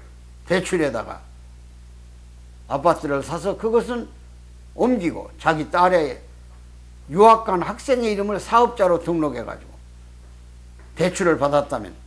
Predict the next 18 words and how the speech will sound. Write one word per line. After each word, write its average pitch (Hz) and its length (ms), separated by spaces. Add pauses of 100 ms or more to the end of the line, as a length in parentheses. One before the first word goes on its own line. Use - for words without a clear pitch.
(260)
그런 311 340
부당한 262 460
사람을 170 640 (200)
의회에 247 420
진출시켰다는 226 1000 (260)
국민적 302 560
자각도 151 420
있어야 110 240
돼요. - 120 (1600)
도대체 277 300
무엇 226 400
때문에 254 420 (640)
정치를 180 420
하는 156 160
거냐 120 260
이게. 98 120 (3250)
그런데 196 380
희희낙락해가지고 160 1120